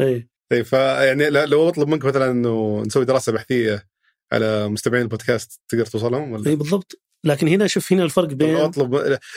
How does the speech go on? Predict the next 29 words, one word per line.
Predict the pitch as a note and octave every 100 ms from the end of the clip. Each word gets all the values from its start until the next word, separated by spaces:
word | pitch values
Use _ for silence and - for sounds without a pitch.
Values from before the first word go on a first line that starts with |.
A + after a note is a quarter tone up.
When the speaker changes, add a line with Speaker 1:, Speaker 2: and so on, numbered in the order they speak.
| -
Speaker 2:
لو | D#3
أص-، | F#3 - G#3 -
أقدر | F#3+ F#3 F3
أصممها | D#3 E3 F3 D3
بشكل | B2+ D#3 C#3+
يطلع | C3 C3 C3+
لي |
النتيجة | C3+ B2 B2
اللي | A#2+
أبيها، | A#2 B2 B2+ _ _ _ _ _ _ _ _ -
طلع | B2+ A#2
البودكاست | G#2+ A2 C3 A2
أحسن | C3+ -
من | A2+ G#2+
فنجان. | A2+ G#2+ D3
Speaker 1:
طبعا | D3
هنا | F#3
دور، | D#3+ F#3 G3 F3
Speaker 2:
<laughs> | B2+
Speaker 1:
هنا، | E3+ D#3 C3 C#3
طبعا | D#3 D#3+ E3+ F3+ F#3
ترى | C#3 D#3
تواجه | F3 G3 F#3
أحيانا | B2+ D#3 C#3
بعض | C#3 C#3
التأثيرات، | - C#3+ C3+ C#3 C3
أحيانا | C3+ B2
بعض | C3 C3
الإدارات | B2+ B2+ C3 C3+ C#3 C#3